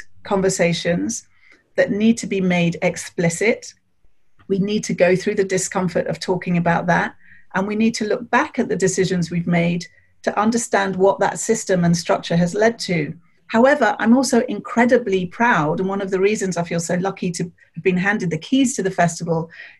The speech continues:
is because there has been an almost forty-year history of elevating underrepresented voices and alternative perspectives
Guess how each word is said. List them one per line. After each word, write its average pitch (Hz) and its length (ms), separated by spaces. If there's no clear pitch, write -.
is 247 200
because 262 500
there 196 120
has 196 240
been 202 200
an 190 120
almost 190 480
forty-year 180 540
history 170 640
of 175 300
elevating 190 840
underrepresented 175 1200
voices 180 840
and 170 160
alternative 185 840
perspectives 165 840